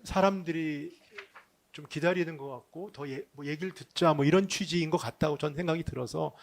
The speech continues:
있는데 전 처음에 이제 비상계엄이라는 얘기를 듣고 뭐 다 마찬가지시겠지만 충격받고 이게 어, 전혀 상상할 수 없는 상황이니까 있는데 대통령께서 나오시니까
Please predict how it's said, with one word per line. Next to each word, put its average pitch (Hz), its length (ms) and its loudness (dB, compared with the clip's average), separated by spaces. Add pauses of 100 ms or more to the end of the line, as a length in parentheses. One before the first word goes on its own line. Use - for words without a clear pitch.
(360)
있는데 175 680 4 (280)
전 175 240 2
처음에 220 380 10
이제 156 540 4 (440)
비상계엄이라는 170 720 6
얘기를 147 200 -2
듣고 - 480 -2 (920)
뭐 147 140 -2
다 - 160 4
마찬가지시겠지만 151 840 -2
충격받고 151 880 -2
이게 147 360 -8 (360)
어, - 80 -4 (360)
전혀 165 480 4
상상할 202 420 2
수 190 120 -2
없는 151 220 -4
상황이니까 147 640 -4 (1000)
있는데 151 640 2
대통령께서 170 800 2 (300)
나오시니까 151 960 2